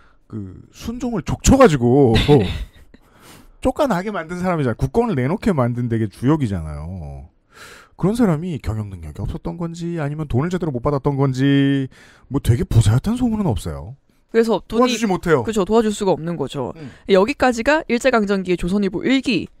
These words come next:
Speaker 2: 정도라고 보시면 될 것 같습니다.
Speaker 1: 네.
Speaker 2: 네, 기관지로 만들어졌는데 뭔가 기자들의 그 말을 안 듣는 것도 있고 돈도 없고 그래서 일제가 원하는 것처럼 안 돌아갔다.
Speaker 1: 음.
Speaker 2: 그래서 여러 친일파들이 왔다 갔다만 했다.
Speaker 1: 네.
Speaker 2: 그 이후에 이제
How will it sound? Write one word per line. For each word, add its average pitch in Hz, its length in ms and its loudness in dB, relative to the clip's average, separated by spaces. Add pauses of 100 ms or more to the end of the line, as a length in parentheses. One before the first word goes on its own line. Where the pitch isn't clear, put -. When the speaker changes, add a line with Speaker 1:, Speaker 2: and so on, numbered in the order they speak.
(220)
Speaker 2:
정도라고 196 400 0
보시면 170 280 -6
될 156 100 -6
것 165 120 -4
같습니다. - 520 -12 (100)
Speaker 1:
네. 147 240 -4 (120)
Speaker 2:
네, 175 100 -6
기관지로 240 540 0
만들어졌는데 190 920 0 (200)
뭔가 196 300 -2
기자들의 214 460 -2 (380)
그 180 220 -8
말을 185 260 2
안 175 120 -2
듣는 202 320 -4
것도 185 280 -6
있고 175 180 -6
돈도 208 340 -2
없고 196 200 -6
그래서 185 380 -4 (220)
일제가 262 280 -2
원하는 214 240 -2
것처럼 220 320 -6
안 185 120 -6
돌아갔다. 185 520 -6 (120)
Speaker 1:
음. 165 260 -18
Speaker 2:
그래서 226 240 -2
여러 190 160 4
친일파들이 226 500 -4
왔다 180 240 -2
갔다만 208 320 -4
했다. - 320 -10 (180)
Speaker 1:
네. 127 120 -14 (380)
Speaker 2:
그 262 80 -4
이후에 302 600 0 (320)
이제 208 300 0